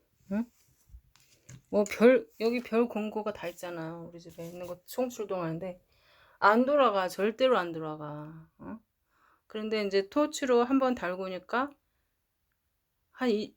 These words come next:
이, 일, 이 밀리 돌아가더라고. 그래가지고 또 한번 달구니까 요번에는 삼 밀리 돌아가.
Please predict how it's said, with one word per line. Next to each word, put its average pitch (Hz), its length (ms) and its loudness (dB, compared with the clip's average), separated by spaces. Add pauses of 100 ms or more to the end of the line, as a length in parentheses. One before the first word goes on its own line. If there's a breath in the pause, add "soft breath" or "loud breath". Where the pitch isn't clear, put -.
(180)
이, 214 80 -8
일, 269 440 2
이 285 160 4
밀리 240 320 2
돌아가더라고. 165 880 -2 (200)
그래가지고 220 680 -2 (640)
또 302 120 4
한번 294 320 6
달구니까 220 600 0
요번에는 220 400 0
삼 339 280 4
밀리 311 220 4
돌아가. 165 500 -4